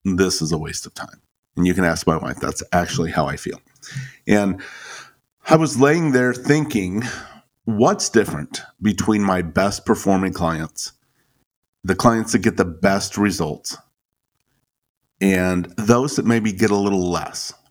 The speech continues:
or maybe they get the same, but it's more of a process. It takes a little bit longer. And I will say, with no B S, that every single one of our clients gets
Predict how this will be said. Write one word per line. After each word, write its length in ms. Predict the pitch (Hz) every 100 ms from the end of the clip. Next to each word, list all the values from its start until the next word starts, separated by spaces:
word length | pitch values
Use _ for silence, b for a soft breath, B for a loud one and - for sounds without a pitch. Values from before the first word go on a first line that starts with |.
| _
or 480 | 104 104 98 95 95 B B -
maybe 320 | 117 123 120
they 300 | - - 107
get 180 | 107 113
the 80 | 92
same, 380 | - 104 95
but 120 | 92 90
it's 200 | 80 107
more 260 | 107 110
of 80 | 95
a 80 | 85
process. 880 | - - - - - - - - - _ _
It 0 |
takes 240 | - 92 -
a 60 |
little 100 | 90
bit 160 | 85 -
longer. 460 | 82 78 - - _ _ _ _ _ _ _ _ - - - -
And 100 | 123
I 100 | 127
will 120 | 156
say, 320 | - 87 85 - - _ _ _
with 240 | 87 95 92
no 240 | 92 113
B 200 | 120 101
S, 360 | 71 - - - _ B B B B B B -
that 180 | - -
every 280 | 139 160 160
single 340 | - 120 120
one 160 | 101 90
of 80 |
our 100 | 101
clients 520 | 98 76 80 76 - - _ 92 82
gets 420 | 101 98 -